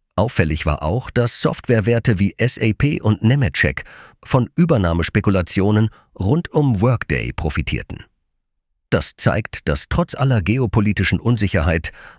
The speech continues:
an den Märkten auch wieder handfeste Unternehmensgeschichten für Bewegung sorgen. Bleiben wir kurz bei der Energiefrage, denn die hat gerade eine ganz praktische Dimension für uns in Deutschland. Die Gasspeicher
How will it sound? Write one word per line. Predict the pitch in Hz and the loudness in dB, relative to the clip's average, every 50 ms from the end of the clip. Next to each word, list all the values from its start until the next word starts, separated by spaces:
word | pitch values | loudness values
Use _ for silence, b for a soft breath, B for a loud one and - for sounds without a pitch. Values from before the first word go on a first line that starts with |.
| B _ _ | B _ _
an | - 85 73 64 | 0 0 2 0
den | 67 64 62 | 0 -2 0
Märkten | 65 78 92 113 - - - 113 - | 2 2 2 2 0 0 0 0 2
auch | - 113 - - - | 2 0 0 2 2
wieder | 131 123 117 95 71 | 2 2 2 2 2
handfeste | 107 135 143 - - 131 127 - - - | 0 -2 -2 -2 0 0 0 0 0 0
Unternehmensgeschichten | - 113 - 107 92 95 107 107 92 80 - - - - 101 90 - - - 82 78 | 0 2 2 2 2 2 2 0 0 0 -2 -2 0 0 0 0 0 0 0 0 0
für | - - 80 69 | 0 0 0 0
Bewegung | 67 80 78 71 80 - 76 67 64 64 | 0 0 0 0 0 0 0 -2 -4 -4
sorgen. | 67 67 58 60 - 60 - - _ _ _ _ _ _ _ _ _ _ _ _ _ _ - | -6 -6 -6 -6 -10 -12 -14 -16 _ _ _ _ _ _ _ _ _ _ _ _ _ _ -2
Bleiben | 127 127 147 143 127 104 | 0 0 2 2 2 2
wir | 98 87 | 2 0
kurz | - - 135 110 - - - | 2 2 0 0 0 -2 -2
bei | - 87 85 | 0 0 2
der | 80 80 73 - | 2 2 2 2
Energiefrage, | 87 85 73 71 69 78 71 - - - 76 73 71 76 71 B B B B B B B B _ _ - | 2 2 2 0 0 -2 -4 -4 -2 -2 0 0 0 0 -2 B B B B B B B B _ _ -2
denn | - 85 76 67 | 0 0 2 2
die | - 123 139 | 0 2 2
hat | 139 120 - | 0 0 0
gerade | - 101 98 95 98 104 104 - | -2 0 2 2 2 2 2 2
eine | - 85 80 78 | 2 2 0 2
ganz | - 107 110 117 - - | 2 0 0 0 -2 -4
praktische | - - 117 127 - - 98 - 95 80 | -4 -4 -4 -2 0 0 2 2 2 2
Dimension | 80 76 76 73 71 82 87 73 58 55 - | 2 0 0 0 0 0 -2 -2 -2 -4 -4
für | - 76 - | -4 -4 -4
uns | 73 71 - | -4 -4 -2
in | 69 71 | -2 -2
Deutschland. | 64 58 55 - - - 50 50 - - - - _ _ _ _ _ _ _ _ _ _ _ _ - - | -2 -2 -2 -4 -4 -4 -4 -6 -8 -10 -14 -16 _ _ _ _ _ _ _ _ _ _ _ _ -4 -2
Die | 78 | 0
Gasspeicher | 71 - 104 - - - - 76 71 85 - - 107 107 110 | 0 0 0 0 -2 -2 -2 -2 -2 0 0 2 2 2 0